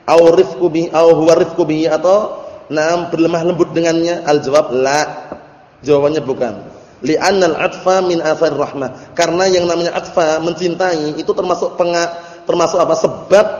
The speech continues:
yang diakibatkan rahmah. Antum menyayangi orang, akhirnya muncul apa? Cinta. Sehingga al-atfu, kecintaan itu merupakan sebab pengaruh dari rahmah, dari kasih sayang tadi itu. Nah,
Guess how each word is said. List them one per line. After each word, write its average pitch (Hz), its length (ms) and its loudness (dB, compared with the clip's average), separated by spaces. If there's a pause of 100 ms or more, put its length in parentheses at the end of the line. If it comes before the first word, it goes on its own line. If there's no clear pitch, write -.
(160)
yang 160 160 0
diakibatkan 165 640 0
rahmah. 127 640 -6
Antum 190 240 2
menyayangi 214 400 4
orang, 220 240 4
akhirnya 208 320 2
muncul 202 240 0
apa? 170 160 0 (480)
Cinta. 131 560 -4 (240)
Sehingga 156 480 0
al-atfu, 185 480 0
kecintaan 175 560 0
itu 180 400 -2 (320)
merupakan 185 320 2
sebab 185 560 0
pengaruh 180 400 2
dari 160 160 4
rahmah, 165 460 -4 (580)
dari 135 160 -4
kasih 139 240 -4
sayang 131 160 -4
tadi 120 240 -4
itu. - 160 -14 (400)
Nah, 113 560 -10